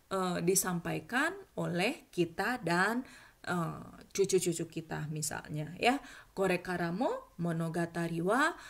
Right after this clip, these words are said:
eh, to, watashi tachi ga mago ni, himago ni tsutaete ikou to omotte imasu toka desu ne.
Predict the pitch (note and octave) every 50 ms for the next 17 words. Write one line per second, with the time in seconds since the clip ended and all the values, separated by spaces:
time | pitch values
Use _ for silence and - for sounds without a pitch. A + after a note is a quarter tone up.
0 | - - - - F#3+ F#3+ F#3 F3 E3+ E3+ E3 D#3+ D#3+ D#3+ D#3+ - - E3+ E3 E3
1 | E3 E3 D#3+ D#3+ D#3+ D#3+ E3 - - - - - - - _ _ _ _ _ _
2 | _ _ _ _ - F3+ F3+ F3 F3 F3+ F3+ F3+ F3+ - - - F3+ F3 F3 E3+
3 | - F3 E3 - G#3+ B3 D4+ D#4+ D4 G3 F3 E3+ E3+ E3 D3+ D3 D#3+ D#3+ D#3 D#3
4 | D3+ D3+ D3 D3 C#3+ B2+ - - - C#4+ D4+ D#4 D4 C#4 B3 A3 G3+ G#3+ G#3+ G#3+
5 | A3+ C4+ D#4+ E4+ G4 - - - - - - - G3+ G3+ - G#3 G3 F#3 F3+ F3
6 | F3 E3+ - - B3 C#4 D4 D#4+ D#4+ - - - _ _ _ _ _ - G#3+ G#3
7 | G#3 - B3 A#3+ A#3 A3+ G3+ F#3+ E3+ - - - B3 C4+ D#4 E4+ G4 G4 - -
8 | _ _ _ - F3+ E3+ E3 E3 E3+ E3 - - - _ _ _ _ _ - -
9 | E3 - - - D#3 D#3 E3 F3+ A3+ - - - - - - - - - - F3
10 | - - A3+ C4